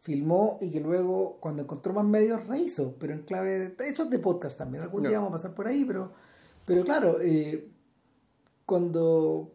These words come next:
Speaker 1: cuando Tsukamoto se, se enfrenta a la, a la posibilidad de volver a, de volver sobre Tetsuo después del tremendo éxito que él obtiene, eh, lo rehace.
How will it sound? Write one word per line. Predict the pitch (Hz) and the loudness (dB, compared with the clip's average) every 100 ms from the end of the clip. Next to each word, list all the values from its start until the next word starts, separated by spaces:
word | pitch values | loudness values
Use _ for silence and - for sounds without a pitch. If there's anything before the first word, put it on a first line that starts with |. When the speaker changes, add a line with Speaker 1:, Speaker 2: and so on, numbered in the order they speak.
| _ - | _ -2
Speaker 1:
cuando | 170 165 | -2 -2
Tsukamoto | 180 170 180 208 208 202 | -2 -2 0 2 2 0
se, | - 165 160 | -2 -6 -8
se | - 165 | -8 -6
enfrenta | 196 202 202 | -4 -6 0
a | 208 | 0
la, | 185 170 160 147 147 | 0 0 -2 -2 -2
a | 156 | -4
la | 151 | -4
posibilidad | 151 151 151 160 180 185 | -4 -6 -4 0 2 2
de | 170 | 2
volver | 147 143 196 214 | 0 2 2 0
a, | - 190 | 0 -4
de | 160 | -2
volver | 147 147 208 | -2 2 2
sobre | 208 214 202 | 2 2 0
Tetsuo | - - 240 202 180 | -4 -8 -4 -4 -4
después | 170 - 165 | -6 -6 -6
del | 160 | -6
tremendo | 151 156 160 | -6 -6 -6
éxito | 185 202 196 | -8 -8 -8
que | 196 | -6
él | 202 | -8
obtiene, | 202 185 156 220 - _ _ _ _ _ - | -8 -8 -8 -10 -16 _ _ _ _ _ -8
eh, | 147 139 135 135 131 131 127 - _ _ _ _ - | -4 0 0 0 -2 -4 -8 -14 _ _ _ _ -8
lo | 170 190 | -4 0
rehace. | 262 214 | 0 0